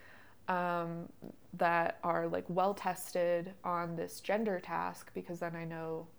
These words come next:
you know, that it's doing what it's supposed to do. And then I'll move on to the more complex emotion task, which is what I'm hoping to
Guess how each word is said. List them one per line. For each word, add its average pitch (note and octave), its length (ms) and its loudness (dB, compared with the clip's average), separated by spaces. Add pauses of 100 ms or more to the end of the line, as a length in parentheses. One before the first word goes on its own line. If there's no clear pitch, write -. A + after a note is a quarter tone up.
(120)
you F3+ 120 -8
know, E3 120 -6
that D#3+ 120 -6
it's D#3+ 140 -10
doing E3 180 -4
what D#3+ 100 -10
it's - 140 -10
supposed - 360 -4
to A3 100 -4
do. A#3+ 360 6 (420)
And F#3 120 0
then F3+ 140 4
I'll F3+ 140 4
move E3+ 220 0
on E3+ 220 -4
to F3 120 -8
the F3 100 -6
more E3+ 220 -8
complex E3+ 880 -8
emotion E3+ 480 -4
task, E3+ 380 -6
which F3+ 140 -8
is F3+ 100 -10
what F3 100 0
I'm E3 80 -4
hoping E3+ 340 -4
to - 80 -16